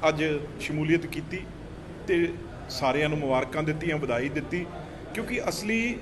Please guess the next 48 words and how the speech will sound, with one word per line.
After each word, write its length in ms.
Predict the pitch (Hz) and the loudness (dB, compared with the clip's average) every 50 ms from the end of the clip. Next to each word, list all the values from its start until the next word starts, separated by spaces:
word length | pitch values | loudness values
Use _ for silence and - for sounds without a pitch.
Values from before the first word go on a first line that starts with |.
| - | -2
ਜਿਹੜੇ 200 | - 185 196 226 | 0 2 4 4
ਵੱਡੀ 320 | 208 147 143 143 - 196 202 | 6 4 4 4 4 4 4
ਇੰਡਸਟਰੀ 500 | 190 165 151 156 156 - 185 190 170 143 | 6 4 4 2 2 -2 0 0 2 0
ਆ 60 | 104 85 - - - - - - - - - - - - | 0 -2 -4 -10 -12 -12 -12 -12 -12 -12 -12 -10 -4 0
ਉਹਨਾਂ 240 | 214 214 240 247 240 | 2 2 4 4 4
ਨੂੰ 120 | 240 226 | 4 4
ਹੁਣ 160 | 202 202 208 202 | 4 2 2 0
ਟੂ 240 | - 202 208 208 | -2 -2 -4 -2
ਪੁਆਇੰਟ 240 | 185 190 196 202 180 | 0 0 0 0 0
ਜ਼ੀਰੋ 280 | 151 147 170 165 180 180 | -2 0 2 4 4 4
ਜੀ 220 | 170 160 156 160 | 2 2 2 4
ਐਸ 140 | 151 151 156 | 4 2 2
ਟੀ 140 | 165 196 190 | -2 0 4
ਦੇ 120 | 175 196 | 6 6
ਵਿੱਚ 200 | 190 185 185 - | 6 6 4 0
ਇਹ 200 | - - 202 220 | -4 0 0 2
ਲੋਕਾਂ 380 | 196 156 147 - - - 196 202 | 2 2 0 0 2 2 2 4
ਨੂੰ 100 | 208 208 | 4 4
ਤਾਂ 140 | 208 214 202 | 2 2 4
ਜਿਹੜਾ 200 | 208 208 226 220 | 4 4 2 4
ਫਾਇਦਾ 300 | - 175 165 165 185 190 | 2 2 2 4 4 4
ਦੇਣਾ 400 | 170 156 156 160 175 196 202 - - - - - - - - - | 4 4 2 4 4 2 2 0 -4 -8 -12 -12 -12 -8 -4 -4
ਅਖੀਰ 480 | 170 - - 180 202 233 262 - 113 92 - - - - - - - - - - - - | -4 -2 0 4 6 6 8 6 6 2 -2 -4 -8 -10 -10 -12 -12 -12 -12 -10 -4 0
ਇਹਨਾਂ 240 | 220 247 262 277 277 | 4 6 6 8 8
ਨੇ 260 | 262 240 240 226 220 - - - - - - - - | 8 6 6 4 2 -2 -6 -8 -10 -10 -10 -2 2
ਬਿਜ਼ਨਸਮੈਨਾਂ 720 | 147 175 170 208 233 233 226 226 208 180 165 156 143 127 | 4 4 6 6 6 4 4 2 2 2 2 2 0 0
ਨੂੰ, 180 | 123 123 123 120 - - - - - - - | -2 -4 -6 -8 -10 -12 -12 -12 -8 -4 -2
ਦੁਕਾਨਦਾਰਾਂ 640 | 156 151 196 196 202 208 196 175 165 147 139 127 123 | 0 2 4 4 4 4 6 6 6 6 6 2 0
ਨੂੰ, 200 | 123 127 139 - | 0 -2 -4 -2
ਸਭ 220 | - - 185 208 226 | 0 2 2 4 4
ਨੂੰ 140 | 254 262 240 | 4 4 4
ਜੇ 120 | - - | 4 2
ਉਹਨਾਂ 220 | 202 202 220 240 233 | 2 2 2 2 2
ਕੋਲ 220 | 226 233 226 220 226 - | 2 2 2 0 0 0
ਪੈਸੇ 320 | 196 175 151 - - 202 196 | 0 2 2 4 4 4 4
ਆਉਣੇ 360 | 165 139 143 151 165 160 139 | 4 4 2 2 2 2 2
ਆ, 100 | 139 143 | 0 0
ਰਿਫੰਡ 380 | 147 147 151 143 143 151 147 | 0 -2 -2 -2 0 0 2
ਆਉਣਾ 300 | 143 139 131 131 139 143 | 2 2 2 0 0 0
ਹੈ 200 | 131 131 135 143 - - - - - - - - - - | -2 -2 -4 -4 -6 -8 -10 -12 -12 -12 -12 -10 -4 -2
ਤੇ 80 | 208 220 | -2 0
ਉਹ 220 | 214 214 233 233 | 2 2 4 4
ਇਹਨਾਂ 180 | 226 247 269 277 | 6 6 6 6
ਨੇ 100 | 269 247 | 6 8
ਲੈ 140 | 208 165 | 8 6
ਕੇ 120 | 135 151 147 | 6 4 2
ਦੇਣਾ 240 | 127 110 101 104 110 | 0 0 -2 -4 -6
ਹੈ। 120 | 113 | -8